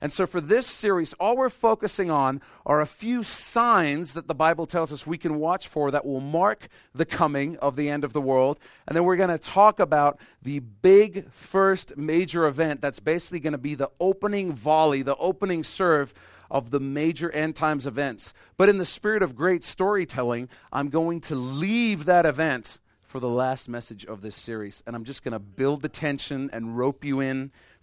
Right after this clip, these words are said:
probably three weeks, and then we're gonna get right to it. We're all gonna drive everything up to that big first event. We're gonna discuss about that. So let's dive in right here.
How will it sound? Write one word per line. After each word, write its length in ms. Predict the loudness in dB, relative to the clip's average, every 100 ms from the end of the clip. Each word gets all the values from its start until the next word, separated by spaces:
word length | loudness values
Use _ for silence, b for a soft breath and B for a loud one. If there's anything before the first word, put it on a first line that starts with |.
| _
probably 300 | 6 6 4
three 420 | -8 -4 2 4
weeks, 560 | 4 2 2 -4 -12 -12 b b
and 80 | -4
then 60 | -2
we're 80 | 0
gonna 160 | -2
get 260 | 0 -2 2
right 260 | 2 0 -2
to 220 | -2 2
it. 180 | 2 -2 b b b b -4
We're 160 | -2
all 480 | 4 8 10 10 8
gonna 380 | 6 4 4 2
drive 640 | -2 -4 4 8 8 6 2
everything 640 | 0 2 4 0 2 -2 0
up 260 | 0 -2 -4
to 120 | 0
that 400 | 2 0 -2 2
big 420 | 4 6 4 -2
first 520 | -8 2 2 2 0
event. 340 | 0 0 0 -2
We're 120 | -4
gonna 180 | -2 -4
discuss 440 | -6 -2 -2 -2
about 360 | -2 0 0 0
that. 200 | -2 -2
So 160 | 0
let's 280 | 4 4 6
dive 260 | 6 6 6
in 160 | 4
right 220 | 6 4
here. 400 | 4 4 6 6